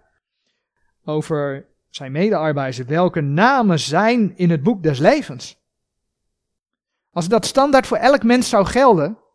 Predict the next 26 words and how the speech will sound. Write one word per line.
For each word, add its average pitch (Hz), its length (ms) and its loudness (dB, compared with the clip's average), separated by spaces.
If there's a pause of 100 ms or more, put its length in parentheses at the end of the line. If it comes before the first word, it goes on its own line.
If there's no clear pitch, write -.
(1040)
had 160 180 -8
Paulus 156 320 -2
dat 165 160 -2
niet 175 160 0
hoeven 190 300 2
noemen. 214 300 0 (1160)
Want 147 240 -12
ja, 151 340 -4
dan 135 200 -16
stond 147 260 -12
ieder 156 260 -8
mens 131 240 -8
in 156 100 -6
dat 139 140 -8
boek 156 180 -6
des 165 140 -2
levens. - 680 -4 (1080)
Dus - 180 -16
Paulus 214 400 4
noemt 277 240 4
dat 285 220 -4
en 170 120 -2
het 143 120 -6
gaat - 340 -2
om 208 160 -2
gelovigen. 147 680 -4